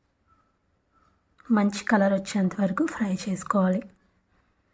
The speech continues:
ఇవి వేసేటప్పుడు చాలా జాగ్రత్తగా వేయాలి, లేదంటే బూరి చీరేసి ఆ లోపల ఉన్న పూర్ణం అనేది వచ్చేస్తుందన్నమాట. ఆయిల్ అంతా పాడైపోతుంది అలా అయితే. So, జాగ్రత్తగా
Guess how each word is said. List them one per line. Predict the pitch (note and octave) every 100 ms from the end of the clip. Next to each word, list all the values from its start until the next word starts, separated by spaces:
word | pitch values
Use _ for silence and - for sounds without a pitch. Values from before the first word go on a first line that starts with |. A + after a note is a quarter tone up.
| _ _ _ _ _ _ _ _ _ _ _ - -
ఇవి | A3 G3+
వేసేటప్పుడు | G3+ A3+ A3 A3+ A#3
చాలా | G#3+ F#3+ F#3+
జాగ్రత్తగా | F#3+ F#3 F#3+ G3+ G3
వేయాలి, | F3+ F3+ A#3 G3+
లేదంటే | F#3+ G3 G3 F#3+
బూరి | F#3 F#3+ G3+ F#3+
చీరేసి | - G3 G3 G3+ A#3+ E4+ D#4 C4+
ఆ | G3+
లోపల | F#3+ F#3+ G#3
ఉన్న | A3 A3
పూర్ణం | G3 F#3+ G3
అనేది | F#3+ F#3+ F#3+
వచ్చేస్తుందన్నమాట. | F#3 G3+ - G3 F3 E3+ E3+ G3+ C#4+ D#4+ _ _ - - - _ A#3
ఆయిల్ | G3+ G3 F#3+
అంతా | F#3+ G#3+ G#3+
పాడైపోతుంది | F#3+ F#3 F#3 G3 F#3 F3+
అలా | F3 F3
అయితే. | F3 - - _ _ _ _ _ _ _ _ _ _ _ _ _
So, | - F4 -
జాగ్రత్తగా | G#3+ G3 F#3+ G3 A#3